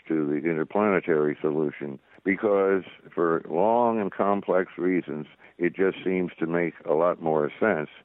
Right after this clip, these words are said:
If the listeners don't have a, some kind of a background on Roswell, they're gonna have trouble following what I have to say. What I have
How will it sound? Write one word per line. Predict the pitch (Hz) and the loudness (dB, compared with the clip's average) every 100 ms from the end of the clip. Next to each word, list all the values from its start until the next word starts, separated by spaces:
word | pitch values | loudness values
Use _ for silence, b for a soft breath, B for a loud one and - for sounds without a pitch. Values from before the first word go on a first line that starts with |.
| _ - | _ -4
If | 95 - | -4 -2
the | 90 87 | -2 0
listeners | 92 127 117 127 117 95 | 0 -2 -2 0 0 0
don't | 107 113 110 | -2 0 0
have | 107 101 | 0 2
a, | 82 78 - | 0 0 -2
some | 110 123 | -2 0
kind | 113 104 | 0 0
of | 90 | 0
a | 82 | 0
background | 92 98 - 90 87 87 82 B B B | 0 0 -2 -2 0 -2 -4 B B B
on | 87 90 | -2 2
Roswell, | 95 95 90 82 78 82 | 2 2 0 0 0 2
they're | 78 | 2
gonna | 85 82 | 0 -2
have | 80 92 85 71 - | -2 0 0 -4 -2
trouble | 98 90 78 71 B B | 0 0 -2 -4 B B
following | - 104 104 90 87 | 0 2 2 0 -2
what | 87 87 | 0 0
I | |
have | 85 90 82 | 0 0 0
to | 71 - | -6 -2
say. | 95 85 80 | 2 2 0
What | 110 120 | 0 0
I | 107 120 123 | 0 0 0
have | 113 101 | 0 -2